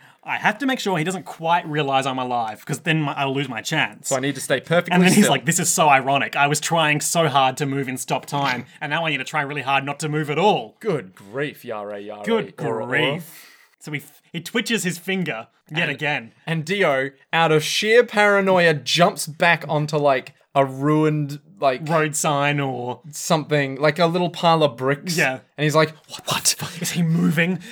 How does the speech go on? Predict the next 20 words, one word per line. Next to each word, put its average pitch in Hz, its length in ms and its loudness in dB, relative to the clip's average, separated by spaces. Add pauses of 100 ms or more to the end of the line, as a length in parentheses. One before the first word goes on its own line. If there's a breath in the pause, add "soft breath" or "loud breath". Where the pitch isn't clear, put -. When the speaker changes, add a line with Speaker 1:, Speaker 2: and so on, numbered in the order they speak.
Speaker 1:
How 156 120 -6
dare 147 420 2
he? 120 240 -8
I'm 123 140 -6
terrified 156 760 -2
of 123 140 -6
him. 117 260 -14 (100)
Speaker 2:
No, 120 260 -8 (100)
no, 110 220 -14
this 120 220 -10
is 143 100 -2
Speaker 1:
No, 120 60 -6
Speaker 2:
not 147 160 0
Speaker 1:
no, 143 100 -6
Speaker 2:
happening. 151 280 -2
Speaker 1:
no. 160 240 -8
Speaker 2:
Not 147 240 2
a 180 40 0
good 170 220 0
day. 208 380 2